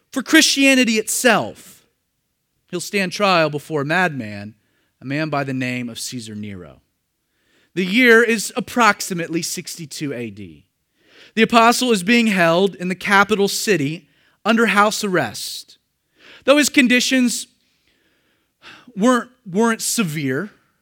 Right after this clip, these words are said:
it was house arrest, not the typical prison dynamic, Paul was under constant supervision,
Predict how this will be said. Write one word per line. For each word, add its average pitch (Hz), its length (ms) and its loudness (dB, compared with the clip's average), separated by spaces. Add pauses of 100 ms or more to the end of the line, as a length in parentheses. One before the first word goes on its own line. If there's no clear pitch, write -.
(260)
it 175 60 -8
was 180 140 -6
house 175 360 -4
arrest, 135 340 -6
not 147 200 -8
the 139 60 -14
typical 139 400 -14
prison 131 440 -8
dynamic, 117 480 -10
Paul 262 240 2
was 190 560 2 (480)
under 214 180 0
constant 233 560 -2
supervision, 151 840 -6